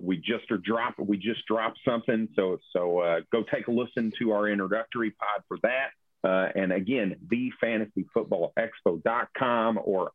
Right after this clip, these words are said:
on, at Twitter, at the F F Expo. Uh, I do wanna give a couple quick shout outs, right? We talked quarterback tiers tonight. We got two awesome quarterback articles out.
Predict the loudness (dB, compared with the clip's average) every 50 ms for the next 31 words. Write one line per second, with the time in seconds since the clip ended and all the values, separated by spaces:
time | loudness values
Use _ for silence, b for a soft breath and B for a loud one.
0 | _ 0 0 2 0 -2 -2 _ 0 0 0 -2 -4 -4 -2 0 2 2 2 0
1 | 0 B B B B _ _ -4 -2 -2 -2 -4 -6 -8 -10 -4 -2 -2 0 0
2 | -2 0 0 -2 -2 0 0 0 0 0 -4 -4 -2 -2 -2 -2 -4 -4 -2 -2
3 | 0 0 -2 -4 -6 B B B B B _ _ 0 2 2 2 0 0 0 -2
4 | 0 0 0 0 0 0 0 0 -2 -2 -2 -2 -2 -2 -4 -2 -2 -4 -2 0
5 | 0 0 0 0 -2 -2 0 0 0 0 0 0 0 -2 -2 -2 -2 -4 -6 -2
6 | -2 -4 -4 -4 _ -4 -2 0 0 2 0 2 2 2 2 2 0 -4 -8 -6
7 | -4 -2 -2 -2 -2 -6 -8 -6 -2 0 0 2 2 0 -2 -2 -2 -2 -2 -2
8 | -2 -4 -8 -4 -2 -2 0 0 -2 -4 -6 -10 _ _ _ _ _ _ -2 0
9 | 0 -2 -2 -4 -4 -4 -4 -2 -2 0 0 0 0 0 0 0 0 0 0 0
10 | 2 0 0 0 0 -2 -2 -2 -2 -2 0 0 -2